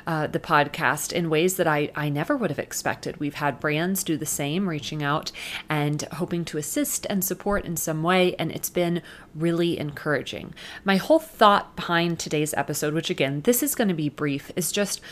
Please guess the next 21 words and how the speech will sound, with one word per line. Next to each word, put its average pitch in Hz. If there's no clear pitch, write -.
a 208
massive 196
thank 175
you 214
to -
all 185
of 196
you 190
who 180
are 151
supporting 208
the 202
podcast 190
and 156
who 170
have 151
found 165
it -
to 175
be 165
beneficial. 165